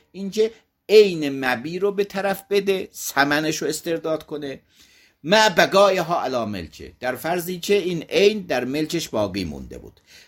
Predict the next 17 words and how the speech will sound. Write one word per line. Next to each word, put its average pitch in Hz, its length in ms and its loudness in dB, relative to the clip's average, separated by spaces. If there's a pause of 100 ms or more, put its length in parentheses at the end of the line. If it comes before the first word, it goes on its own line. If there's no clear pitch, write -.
(200)
و 180 120 4
مع 233 300 2
بدلها، 190 720 2
به 180 400 -4
بدلها 107 760 -4
رو 170 140 -2 (180)
جر 113 480 2
بخوان، 78 460 -8 (280)
به 110 260 -4
رد - 320 -4
نفس 196 480 -2
العین 196 460 0
یا 214 360 0 (280)
به 127 140 -2
رد 175 440 -4
بدل 101 580 -2
العین، 64 360 -14